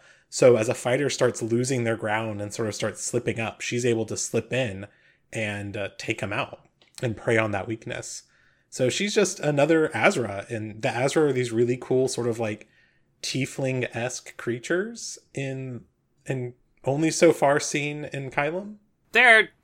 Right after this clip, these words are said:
Speaker 2: they're just tieflings. Like,
Speaker 1: <laughs>
Speaker 2: they have the exact same thing where they're like, they're humanoids of some kind of vague demonic ancestry.
Speaker 1: I think they're really cool. I think she's really cool. She is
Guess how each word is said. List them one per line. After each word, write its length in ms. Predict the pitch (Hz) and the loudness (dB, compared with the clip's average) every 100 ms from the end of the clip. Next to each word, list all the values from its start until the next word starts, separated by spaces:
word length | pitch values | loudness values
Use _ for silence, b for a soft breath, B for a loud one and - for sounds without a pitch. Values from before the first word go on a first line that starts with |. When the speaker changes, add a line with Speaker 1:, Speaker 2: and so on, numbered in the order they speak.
| _ - 175 151 - | _ -8 -6 -6 -6
Speaker 2:
they're 320 | 131 139 147 | -4 2 4
just 360 | 131 117 - - | 4 0 -4 -10
tieflings. 520 | 120 107 - 170 - - - | -12 -12 -14 -12 -14 -14 -2
Like, 260 | 139 110 - _ | 2 2 -2 _
Speaker 1:
<laughs> 560 | _ - 175 - - - | _ -2 -2 -2 -8 8
Speaker 2:
they 160 | 165 151 | 10 12
have 200 | 160 143 | 10 8
the 80 | |
exact 320 | 143 - 160 - | 6 8 8 8
same 200 | 139 127 | 2 4
thing 240 | 127 120 | 2 2
where 140 | 120 | 2
they're 200 | 117 123 | 4 6
like, 300 | 123 123 - - | 6 6 2 2
they're 180 | 214 - | 4 4
humanoids 640 | 262 233 190 170 143 135 | 2 4 6 6 4 0
of 80 | 123 | -2
some 200 | 185 160 | -2 2
kind 240 | 170 165 | 0 0
of 100 | 139 | 0
vague 340 | 135 139 131 | 2 2 2
demonic 460 | 139 135 135 135 131 | -2 -2 -4 -6 -8
ancestry. 640 | 127 120 98 - 104 104 _ _ _ _ - | -10 -8 -12 -14 -20 -20 _ _ _ _ -2
Speaker 1:
I 100 | 151 | 0
think 180 | 180 170 | 0 0
they're 120 | 160 | 0
really 220 | 147 143 | 0 -2
cool. 460 | 139 139 131 131 - | -2 -2 0 -4 -6
I 80 | 123 | -6
think 200 | 131 120 | -6 -6
she's 240 | - 113 | -6 -4
really 200 | 113 110 | -4 -6
cool. 460 | - 113 107 110 - _ - | -4 -4 -2 -6 -10 _ -8
She 260 | - 127 | -2 2
is 240 | 131 123 | 2 0